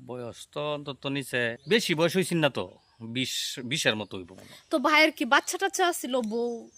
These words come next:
Speaker 1: হ্যাঁ, একটা বাচ্চা আছে, একটা এগারো মাসের একটা বাচ্চা তুই মারা গেছে।
Speaker 2: আরে, তখন বাচ্চা যে আছে, বউ আছে, তো ওদের লালন পালন করার জন্য তো টাকাটা প্রয়োজন।
Speaker 1: হুম।
Speaker 2: তো ওদেরকে কে দেখতেছে ভাই?
Speaker 1: এই তো আমরাই দেহন লাগতেছে এখন, করণ যাবো কি, আমাদেরই তো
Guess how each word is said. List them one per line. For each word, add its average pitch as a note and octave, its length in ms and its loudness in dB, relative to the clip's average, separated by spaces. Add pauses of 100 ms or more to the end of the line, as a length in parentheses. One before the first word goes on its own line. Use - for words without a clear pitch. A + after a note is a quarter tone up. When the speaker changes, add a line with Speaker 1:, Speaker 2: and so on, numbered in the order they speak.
(300)
Speaker 1:
হ্যাঁ, A#2 180 4
একটা G#2 180 -4
বাচ্চা A#2 300 -2
আছে, F#2+ 220 -10
একটা G#2+ 320 -10
এগারো A2 300 -4
মাসের G#2 260 -12
একটা G2+ 140 -10
বাচ্চা G#2 260 -10
তুই F#2+ 160 -16
মারা G2+ 200 -18
গেছে। - 240 -20 (320)
Speaker 2:
আরে, F#3 480 -18 (800)
তখন A#3 280 -4
বাচ্চা C#4 400 2
যে G#3+ 120 -4
আছে, G3 320 -6 (520)
বউ A3+ 200 0
আছে, G#3 320 -4 (300)
তো D4 80 2
ওদের D#4+ 280 4
লালন F4 360 4 (260)
পালন D#4+ 260 4
করার D4 280 4
জন্য C#4 280 0
তো C4 340 0 (160)
টাকাটা B3+ 360 -2
প্রয়োজন। G#3+ 580 -4 (360)
Speaker 1:
হুম। G#3 160 -8
Speaker 2:
তো C4 160 4
ওদেরকে D#4 420 2
কে F#4+ 200 0
দেখতেছে A3+ 400 -6
ভাই? A#3+ 200 -8 (280)
Speaker 1:
এই G#3 60 -12
তো G3 100 -2
আমরাই B2 540 6
দেহন A#2+ 260 0
লাগতেছে G#2 320 -6
এখন, F#2+ 120 -12
করণ A2 240 -6
যাবো G#2 160 -10
কি, G2 140 -12
আমাদেরই G#2 420 -8
তো G2 260 -10